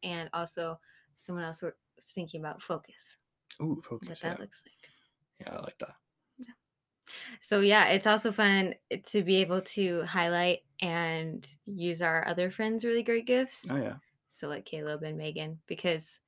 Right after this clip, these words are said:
Speaker 1: I'm not a graphic designer and I'm not an audio engineer, but we have great friends who are gifted like that.
Speaker 2: Oh, yeah.
Speaker 1: So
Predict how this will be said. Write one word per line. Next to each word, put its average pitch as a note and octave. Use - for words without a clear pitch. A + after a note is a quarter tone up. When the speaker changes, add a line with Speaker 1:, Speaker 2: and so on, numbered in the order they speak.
Speaker 1:
I'm F3
not F3+
a -
graphic D#3+
designer F3
and F3
I'm F3+
not F#3
an G3+
audio G#3
engineer, A#3
but G#3
we F#3+
have G3+
great G#3
friends G#3
who G#3
are F#3+
gifted -
like D#3
that. D#3+
Speaker 2:
Oh, -
yeah. F3
Speaker 1:
So E3